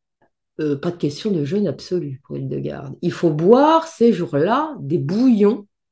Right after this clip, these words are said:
des tisanes et des jus de fruits. Quant aux céréales, pour elle, elles détiennent des vertus essentielles. Et à ses yeux, la reine des céréales est l'épeautre. Tiens, ça revient à la mode, ça aussi. C'est la plus bénéfique d'entre toutes.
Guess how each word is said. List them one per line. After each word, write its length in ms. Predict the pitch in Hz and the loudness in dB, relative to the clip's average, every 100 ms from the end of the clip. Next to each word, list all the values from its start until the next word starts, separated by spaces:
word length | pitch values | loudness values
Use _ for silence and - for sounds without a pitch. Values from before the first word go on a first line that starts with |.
| _ _ _ _ _ 143 | _ _ _ _ _ -4
des 200 | 151 151 | -4 -2
tisanes 640 | 240 226 233 302 339 240 | 2 4 4 2 -2 -4
et 120 | - 156 | -4 0
des 120 | 220 | 0
jus 120 | 165 | 0
de 60 | - | -8
fruits. 420 | - 294 - - _ - - _ _ | -4 -2 -2 -6 _ -20 -20 _ _
Quant 140 | 339 - | 2 4
aux 80 | 214 | 2
céréales, 640 | - 147 139 202 294 269 | 0 -2 0 0 -2 -4
pour 240 | - 135 165 | -2 -2 -2
elle, 300 | 214 233 - _ _ _ - | -2 -4 -8 _ _ _ 6
elles 180 | 240 | 8
détiennent 380 | 185 156 233 247 | 8 4 2 2
des 80 | 156 | 2
vertus 340 | 135 127 - | -2 -6 -4
essentielles. 680 | 196 - 131 - 196 135 139 - | -4 -6 -14 -8 -6 -6 -8 2
Et 140 | 170 | 4
à 80 | 226 | 4
ses 400 | - 143 135 214 | 2 -6 0 4
yeux, 160 | 294 - - - | 4 2 -20 -10
la 80 | 135 | -8
reine 320 | 147 269 247 | 4 6 6
des 100 | 143 | 4
céréales 680 | 139 151 135 139 214 262 - - | -4 -8 -4 -2 -2 -2 -6 -4
est 240 | 294 339 - 170 | -2 -4 -10 -2
l'épeautre. 920 | 254 415 339 302 294 302 302 - _ | 2 4 4 4 4 2 -2 -16 _
Tiens, 180 | 262 381 _ _ | -10 -10 _ _
ça 140 | 170 | -8
revient 160 | 160 160 | -6 -4
à 40 | |
la 100 | 220 | 0
mode, 220 | 226 170 - | 0 0 -2
ça 160 | 147 | -2
aussi. 380 | 143 - - - _ _ _ - - - | -2 -6 -20 -20 _ _ _ -20 -20 -12
C'est 180 | - 330 | 2 6
la 140 | 262 | 6
plus 160 | - 185 | 4 2
bénéfique 500 | 160 151 - 339 208 | 2 2 -2 -2 -2
d'entre 300 | 160 - 339 | -2 -4 -4
toutes. 640 | - 311 - - - | 0 -2 -2 -20 -20